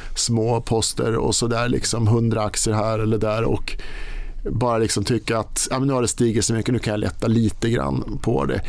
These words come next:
Och nu har det sjunkit så mycket. Och det, det känns ju ofta bättre, men det kan ju vara väldigt lite. Men det kan ju vara som,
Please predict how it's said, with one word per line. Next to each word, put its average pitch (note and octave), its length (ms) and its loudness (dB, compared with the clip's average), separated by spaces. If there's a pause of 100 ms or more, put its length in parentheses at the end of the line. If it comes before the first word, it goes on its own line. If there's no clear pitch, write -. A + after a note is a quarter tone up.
(140)
Och - 220 -2
nu C3+ 60 2
har B2 140 2
det A2+ 60 2
sjunkit A2 440 0
så - 80 -2
mycket. A#2+ 180 -2
Och B2 200 2 (540)
det, B2 300 2
det B2+ 140 2
känns B2+ 400 0
ju G#3+ 40 2
ofta C3 300 0
bättre, B2 340 0
men A2 100 2
det G2+ 60 0
kan D#3 140 0
ju A3 60 0
vara C3 180 0
väldigt A#2 280 -2
lite. C#3 300 2
Men D#3 40 2
det C#3+ 60 0
kan E3 140 0
ju E3 40 2
vara B2+ 140 2
som, A#2+ 180 0